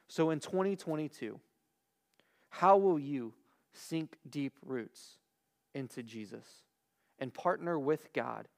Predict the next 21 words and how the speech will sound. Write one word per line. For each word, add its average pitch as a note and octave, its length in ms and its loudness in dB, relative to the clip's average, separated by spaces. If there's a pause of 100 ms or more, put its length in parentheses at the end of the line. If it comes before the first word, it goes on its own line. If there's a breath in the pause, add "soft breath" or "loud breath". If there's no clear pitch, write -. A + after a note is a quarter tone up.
(260)
in C3+ 100 -4
the B2+ 80 -2
work C3 360 -2 (160)
he D3 120 -6
wants A#2+ 380 -6
to C#3 140 -8
do A2+ 300 -6 (340)
in A#2+ 280 -8 (300)
your A2 400 -4 (300)
life? - 340 -10 (1120)
How F3+ 240 4
will F#3 260 4
you C3 440 -4 (380)
cultivate A#2 640 -4 (640)
joy, B2 440 -6 (760)
peace, - 520 -12 (720)
patience? - 460 -10 (560)
How E3+ 180 4
will G#3 100 2
you G#3+ 140 0
cultivate B2+ 680 -2